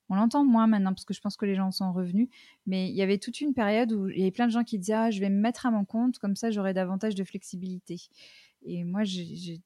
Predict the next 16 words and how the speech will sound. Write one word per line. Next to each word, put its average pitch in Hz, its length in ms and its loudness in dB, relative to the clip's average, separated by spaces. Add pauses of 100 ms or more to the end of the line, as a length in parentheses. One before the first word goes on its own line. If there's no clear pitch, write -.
(200)
ça - 180 -8
m'a, 165 520 -8
c'est 185 200 -10
une 180 100 -2
idée 185 220 -2
qui - 160 -6
m'a 185 120 0
toujours, 202 420 -4
euh, 175 220 -4 (880)
paru 196 200 2
très, 233 160 -4
très 240 160 -2
risquée, 214 440 -2 (100)
parce 196 220 -2
que, 185 460 0 (420)
euh, 175 720 -8